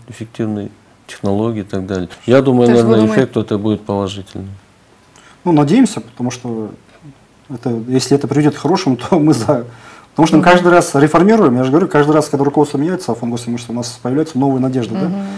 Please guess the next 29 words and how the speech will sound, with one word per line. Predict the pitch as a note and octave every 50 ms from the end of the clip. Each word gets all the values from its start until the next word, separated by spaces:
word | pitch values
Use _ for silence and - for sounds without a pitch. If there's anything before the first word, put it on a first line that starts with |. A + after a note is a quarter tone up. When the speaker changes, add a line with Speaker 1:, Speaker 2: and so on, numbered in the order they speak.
| - - - -
Speaker 3:
и | C3+ C#3 C#3+
новые | C3+ D3+ D3+ C#3+ C3+
планы. | C#3 C#3 B2+ A#2+ A2+ A2 A2 A#2 A#2+ - - - C3 A#2+ A2+
Как | - C#3+ C#3
же | C3 C3+
вот | A#2 A2
с | - -
нашим | B2 - - A2+ A2+ A2
правительством, | A2 A#2 C#3+ F#3 - - D3 - - D3 C3+ B2 A#2+ - _ _ _ _ _ _ _ _ _ _ _ _ _ _ _
каждое | - C#3 C3 B2 A#2+
правительство | B2+ C3+ A#2+ - - A3+
приходит | - - F#3+ F3+ -
со | A#2 -
своей | C3 B2
программой. | - C3 A#2 A#2 A2+ G#2+ A2 A#2 B2+ - - - - - _ _ -
Также | D#3+ E3+ E3 C#3+
здесь | D#3 D3+ -
руководство, | B2 - D3 C3+ C3 - - A#2+
допустим, | A#2+ A2+ A#2 A#2 - - A#2 A2 A2 A2+ G#2+ G#2
фонд | C3+ B2 A#2+
госимущества | A#2+ A#2+ - C3+ C#3 - - -
приходит, | - A#2 A#2 - E3+ E3 D#3 -
у | A#2
них | B2 B2+ - -
новая | B2+ B2+ A#2+ A2
программа | A#2 A#2+ A2 G#2+ G#2+ G#2+ G#2 G2+
какая-то. | G#2 - - G#2+ G#2+ - A#2
То | A#2+
есть, | A#2+ A#2